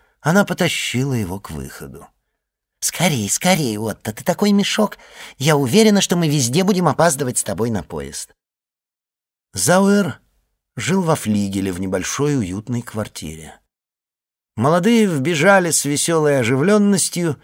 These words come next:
и поспешно стали укладываться, говоря без умолку. «Итак, в Ниццу?» «Ну что ж, в Ниццу так в Ниццу». «Господи, все это так скоро, как на пожаре! Какой тяжелый чемодан». «Можем не ехать.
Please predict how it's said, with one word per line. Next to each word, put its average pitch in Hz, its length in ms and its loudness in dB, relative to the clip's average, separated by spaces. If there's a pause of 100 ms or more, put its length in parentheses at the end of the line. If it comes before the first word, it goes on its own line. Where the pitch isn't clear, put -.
(120)
и 131 80 -4
поспешно 180 680 0
стали 185 340 2
укладываться, 120 920 0
говоря 98 400 -2
без 95 240 -6
умолку. 69 640 -12 (720)
«Итак, 151 300 -4
в 160 60 -2
Ниццу?» 202 480 2 (380)
«Ну 85 300 -8
что 78 220 -10
ж, - 160 -10
в 73 60 -12
Ниццу 78 400 -6
так - 200 -12
в 90 60 -10
Ниццу». 85 480 -6 (460)
«Господи, 139 640 -6
все - 300 -4
это 165 220 -4
так 160 240 -4
скоро, 175 500 -2
как - 240 -6
на 196 100 2
пожаре! 170 600 -2 (380)
Какой 117 260 -8
тяжелый 123 400 -4
чемодан». 120 580 -4 (720)
«Можем 82 480 -8
не 82 120 -6
ехать. 110 400 -6